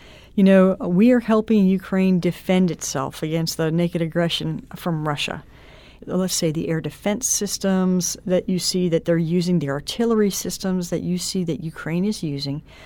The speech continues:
know that it came from the United States, mainly from the United States, and, and about twenty-five other countries have helped.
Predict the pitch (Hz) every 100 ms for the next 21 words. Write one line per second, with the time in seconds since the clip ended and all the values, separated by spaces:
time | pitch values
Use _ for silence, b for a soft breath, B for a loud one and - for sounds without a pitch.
0 | B B 170 180 170 147 - B B B
1 | B 175 175 - 185 190 160 151 - -
2 | - 185 196 185 180 180 175 - 175 156
3 | - 180 196 202 160 - 165 160 165 156
4 | - 139 147 - 156 156 - 170 156 -
5 | 170 - 180 190 202 185 185 180 - 180
6 | 180 160 170 156 180 170 -